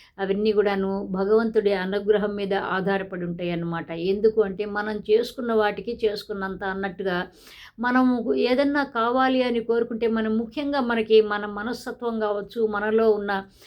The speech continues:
చక్కటి క్వాలిటీస్ కావచ్చు, చాలా వరకు అవి మనం మనకిగా మనం తెచ్చుకున్నవి కాదండి. మన పుట్టుకతో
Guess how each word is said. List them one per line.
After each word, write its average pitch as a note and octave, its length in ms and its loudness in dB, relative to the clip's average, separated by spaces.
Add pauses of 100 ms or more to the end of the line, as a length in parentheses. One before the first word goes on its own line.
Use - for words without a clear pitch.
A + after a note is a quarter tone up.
(140)
చక్కటి B3 420 -4
క్వాలిటీస్ A3+ 640 -2
కావచ్చు, G#3 580 2
చాలా G3 260 2
వరకు G#3+ 420 2
అవి G3+ 380 2
మనం G#3+ 460 0
మనకిగా A3+ 580 -2
మనం G#3+ 280 -2
తెచ్చుకున్నవి G3+ 560 -6
కాదండి. F#3+ 420 -4
మన F#3+ 240 -2
పుట్టుకతో G#3+ 600 -2